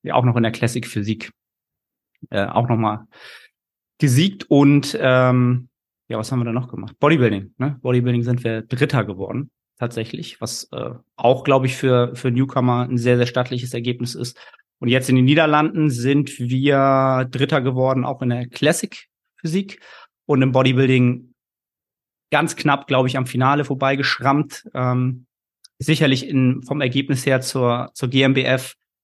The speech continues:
leicht enttäuschend, wenn man überlegt, wie das Starterfeld war. Es war schon sehr, sehr stark in Holland. Ähm,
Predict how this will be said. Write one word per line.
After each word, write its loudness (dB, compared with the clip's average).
leicht 2
enttäuschend, 2
wenn 0
man 0
überlegt, 0
wie -4
das -2
Starterfeld -2
war. 2
Es -6
war 2
schon -2
sehr, 0
sehr -2
stark -2
in 0
Holland. 0
Ähm, 0